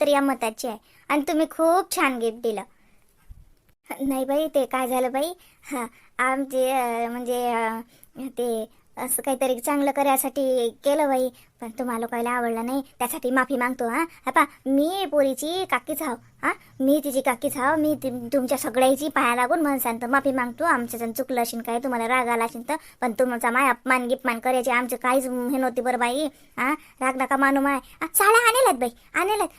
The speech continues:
तुम्ही घंटाभर बसा फक्त. हां, आणल्यात तर पाय व, बाया कशा राहतात बाई, माणसाईनं आणून दिल्या आणि बायानं बाई दिल्या नाहीत.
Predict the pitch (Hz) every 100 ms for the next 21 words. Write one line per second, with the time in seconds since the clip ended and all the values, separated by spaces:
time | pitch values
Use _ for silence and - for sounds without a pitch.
0 | - 370 440 427 427 330 330 339 - 285
1 | - 247 - - - - _ _ _ -
2 | - _ _ - - 339 370 370 330 320
3 | 302 - 277 311 339 392 415 381 311 294
4 | 285 277 277 254 262 254 254 233 220 226
5 | 254 285 294 294 269 269 285 285 247 269
6 | 381 381 247 294 294 262 233 247 262 330
7 | 392 311 302 233 277